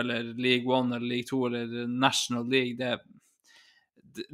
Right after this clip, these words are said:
det har ikke egentlig så mye for meg å si. Det er mer det der at vi ser at det er faktisk likhet for loven. Eh, så, ehm, for min del, nedrykk er, og, eh, er, har vært veldig, veldig greit,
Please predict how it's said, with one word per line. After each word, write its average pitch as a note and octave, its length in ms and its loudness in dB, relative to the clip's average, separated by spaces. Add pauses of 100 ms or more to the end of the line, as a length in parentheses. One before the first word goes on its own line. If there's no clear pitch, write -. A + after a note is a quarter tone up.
det D3 80 12
har D#3+ 240 12
ikke D3+ 160 6
egentlig B2+ 600 6
så - 520 6
mye C3 240 6
for C3 240 4
meg C#3 240 8
å A#2+ 80 -4
si. C#3+ 280 4
Det C3 120 4
er C#3 80 2
mer C#3 400 8
det A#2 120 -2
der A#2+ 120 4
at B2 120 -8
vi A2+ 80 -6
ser C3 440 6
at - 160 -12
det A#2+ 160 2
er - 80 -10
faktisk - 560 -8
likhet B2 320 -6
for B2 160 -6
loven. A2+ 200 -10 (520)
Eh, A#2+ 640 -6
så, B2+ 200 4 (120)
ehm, A#2 520 -6 (520)
for C#3 140 4
min D3 180 4
del, B2 240 0
nedrykk C3+ 480 6
er, A#2 440 0 (420)
og, A#2+ 320 0
eh, A#2 220 -6 (100)
er, A#2+ 300 0 (260)
har C3 160 2
vært C3+ 220 8
veldig, D#3 180 10
veldig B2 220 6
greit, B2+ 260 4